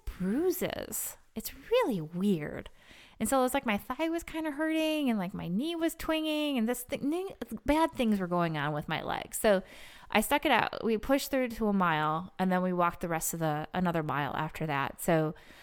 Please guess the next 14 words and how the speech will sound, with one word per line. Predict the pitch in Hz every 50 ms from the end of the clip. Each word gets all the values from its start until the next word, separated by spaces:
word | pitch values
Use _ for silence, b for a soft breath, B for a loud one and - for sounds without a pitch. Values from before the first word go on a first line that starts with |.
| B B B
walking | 233 277 330 381 - 285 240 226
seems | 226 - 220 202 202
to | -
be | 196 170
fine. | 170 - 202 170 147 - - - - - 196 b b b b b b
It | - 196 202
was | 208 208 208 214 214
just, | 233 233 226 -
like, | 220 196 185 190
the | 202 190
running, | 185 190 196 214 233 233 220 196 185 175 170 170 170 170 170 175 - - 208
just | 190 185 180 - -
did | 202 196 202
not | 202 190 185 180 170 170 170 170